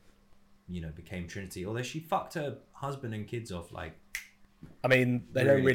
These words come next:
Speaker 1: quick.
Speaker 2: exist, so.
Speaker 1: Yeah, but did she know that?
Speaker 2: Yeah.
Speaker 1: She didn't know that.
Speaker 2: In the end.
Speaker 1: She only knows that, like,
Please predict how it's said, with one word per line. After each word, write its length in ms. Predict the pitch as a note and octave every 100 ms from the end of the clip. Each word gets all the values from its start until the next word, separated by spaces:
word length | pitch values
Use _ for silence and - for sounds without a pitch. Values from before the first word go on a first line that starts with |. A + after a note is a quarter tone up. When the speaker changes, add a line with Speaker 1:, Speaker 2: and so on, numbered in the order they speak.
| A#2+
Speaker 1:
quick. 60 |
Speaker 2:
exist, 500 | G#2+ A2+ G#2+ - - - -
so. 100 | -
Speaker 1:
Yeah, 220 | A#2+ A#2
but 140 | F#2+ F#2
did 100 | B2
she 180 | - E3
know 240 | D#3 F3
that? 260 | - - - _ _ _ -
Speaker 2:
Yeah. 200 | C#3 -
Speaker 1:
She 220 | - -
didn't 380 | C3+ G3+ F#3 F#2+
know 220 | B2 D#3
that. 140 | A2+ G3+
Speaker 2:
In 100 | F#3
the 120 | C#3+
end. 240 | F2+ - - - _ - _ _ _ _ _
Speaker 1:
She 260 | - - G#3
only 220 | A3+ A3+
knows 400 | G3 F#3+ A3 E3
that, 280 | A2 F#2 D2+
like, 460 | F2 G2 G2 -